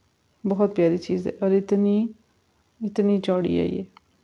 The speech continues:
ये देखिए, इसमें mustard, इसमें pink, इसमें येलो और ये, अ, silver तिल्ला है और इसके अंदर हल्का हल्का सा ये sequence भी लगा हुआ golden,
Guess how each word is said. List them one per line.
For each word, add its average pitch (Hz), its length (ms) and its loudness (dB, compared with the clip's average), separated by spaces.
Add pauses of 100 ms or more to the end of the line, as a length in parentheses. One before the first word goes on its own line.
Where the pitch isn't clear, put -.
(1200)
ये 190 140 2
देखिए, 175 280 0
इसमें 180 280 0
mustard, 185 600 2 (800)
इसमें 190 320 -2 (140)
pink, 190 360 2 (180)
इसमें 190 360 0
येलो 180 520 4
और 175 420 0 (1300)
ये, 180 400 4 (1040)
अ, 170 300 0
silver 180 400 2
तिल्ला 202 400 4
है 202 220 4
और 185 160 2
इसके 180 280 -10
अंदर 180 260 -2
हल्का 180 340 -6
हल्का 180 300 -6
सा 180 280 -8 (800)
ये 185 260 0
sequence 170 560 -4
भी 160 80 -4
लगा 185 280 -8
हुआ 196 180 -8
golden, 196 440 -8